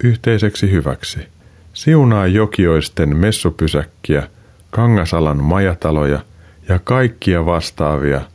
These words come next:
tapahtumia ja yhteisöjä. Hiljennä sinä sisäistä maailmaamme kiireen ja metelin keskellä, niin että kuulemme sinun kuiskauksesi – ja opimme kulkemaan kanssasi kaikissa tilanteissa.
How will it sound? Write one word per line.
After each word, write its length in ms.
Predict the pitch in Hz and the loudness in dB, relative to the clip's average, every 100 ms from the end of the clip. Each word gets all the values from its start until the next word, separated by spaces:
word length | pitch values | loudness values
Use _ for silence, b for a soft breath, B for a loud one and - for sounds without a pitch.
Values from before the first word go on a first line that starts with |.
| - | -16
tapahtumia 840 | - 117 - 87 - 80 78 73 71 | -4 -4 -2 -4 -2 0 0 0 -2
ja 100 | 85 | 0
yhteisöjä. 720 | 82 78 80 67 65 69 64 - - - b b - | 0 -2 -2 -2 -2 -4 -6 -8 -20 -20 b b 2
Hiljennä 480 | 151 160 131 110 98 | 4 4 4 2 0
sinä 340 | - 113 95 | 0 0 0
sisäistä 680 | - 104 107 101 82 - 71 | 0 0 2 0 -2 -2 -2
maailmaamme 720 | 78 90 95 80 76 69 71 | 0 2 2 2 0 -2 -4
kiireen 440 | - 104 107 92 76 | 0 2 2 2 0
ja 80 | |
metelin 440 | 76 87 82 67 67 | 0 0 0 -2 -4
keskellä, 580 | 78 85 - 110 110 113 b b b b b b | -2 -4 -2 0 0 0 b b b b b b
niin 160 | 104 104 | 0 0
että 240 | - 113 - | 0 -4 0
kuulemme 540 | 156 120 87 78 73 | 2 2 2 0 0
sinun 320 | - 85 73 | 0 0 0
kuiskauksesi – 1080 | - 117 117 - 101 85 80 - 80 78 73 b b b b - | 0 2 2 -2 -2 -2 -2 -4 -2 -2 -6 b b b b -4
ja 120 | 82 | -2
opimme 340 | 78 82 92 117 | 0 2 2 2
kulkemaan 640 | 139 117 85 85 80 78 | 2 0 0 0 0 0
kanssasi 640 | 87 80 - 73 78 76 - - - | -2 -2 -2 -4 -2 -6 -10 -20 -12
kaikissa 500 | - 135 117 85 78 | -2 0 0 -2 -2
tilanteissa. 760 | 76 73 69 - 69 73 - | -2 -2 -2 -4 -6 -6 -10